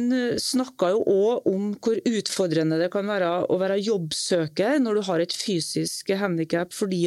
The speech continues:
at, eh, du risikerer å havne i nei-bunken da, på grunn av arbeidsgivers fordommer. Selv er jo han et bevis på at, eh, hvis arbeidsgiveren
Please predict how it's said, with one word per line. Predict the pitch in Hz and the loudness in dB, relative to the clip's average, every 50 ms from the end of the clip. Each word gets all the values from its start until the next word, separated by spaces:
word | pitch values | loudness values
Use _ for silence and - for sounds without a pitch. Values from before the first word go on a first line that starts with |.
| 175 | 0
at, | 180 - - _ - 196 | 0 -4 -6 _ -2 0
eh, | 196 185 185 190 185 180 | 2 2 2 0 0 0
du | 196 | 0
risikerer | 196 220 - - 190 - - 160 160 170 | 0 -2 -2 -4 -4 -2 -2 0 0 0
å | - | 0
havne | 214 185 160 160 165 | -2 -2 -2 -2 -2
i | 175 190 | -2 -2
nei-bunken | 202 208 185 170 156 156 156 156 147 147 165 151 151 143 147 - - 196 247 277 330 | -2 0 0 0 0 0 -2 -2 -2 0 0 0 0 0 -2 -2 0 2 4 4 2
da, | 285 - - - - - - - - - - | 2 0 -4 -14 -20 -20 -20 -20 -20 -16 -8
på | - 214 226 | -4 0 0
grunn | 196 190 180 180 | 2 2 0 0
av | 185 190 - 202 | 0 0 2 0
arbeidsgivers | 208 175 175 156 156 - 160 156 151 156 170 170 - - - 180 170 - | 2 2 0 0 0 0 0 0 2 2 0 -2 -4 -4 -2 -2 -2 0
fordommer. | 208 196 175 175 156 156 180 240 311 - - - - - - - - - - - - - - - _ _ _ | -2 0 0 2 2 2 2 2 0 -2 -4 -14 -20 -20 -20 -20 -20 -20 -20 -20 -20 -20 -20 -20 _ _ _
Selv | - - - 240 226 254 | -6 0 2 2 4 4
er | 254 220 | 2 2
jo | 196 | 0
han | 202 196 185 190 | 0 0 -2 -2
et | 185 - - | -2 -2 -2
bevis | 214 190 180 180 175 185 190 - - - - | -2 -2 -2 -2 -2 -2 -2 -4 -6 -6 -2
på | - 202 196 190 | 0 0 2 2
at, | 185 185 _ - - 185 | 0 -2 _ -4 -2 0
eh, | 180 180 175 180 175 175 175 175 170 175 175 170 156 - _ _ _ _ - - - - - 185 | 0 2 0 0 0 0 0 0 0 0 -2 -4 -6 -10 _ _ _ _ -18 -10 -10 -8 -4 -2
hvis | 202 - - - | -2 -2 2 2
arbeidsgiveren | 233 220 190 185 165 - 165 160 170 190 196 | 2 2 2 0 0 0 0 0 0 0 -2